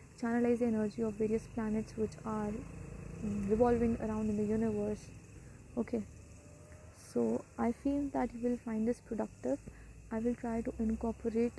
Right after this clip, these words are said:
uh, more and more, uh, spirituality into my astrological readings.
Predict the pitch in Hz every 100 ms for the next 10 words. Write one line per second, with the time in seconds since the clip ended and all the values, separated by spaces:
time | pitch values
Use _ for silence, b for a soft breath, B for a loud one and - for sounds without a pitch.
0 | - 226 214 214 202 226 247 254 233 220
1 | 220 226 - B B B B - 220 220
2 | - - - - - - - - - -
3 | - 247 - 233 233 247 247 247 233 220
4 | - 220 208 202 214 220 208 202 226 277
5 | -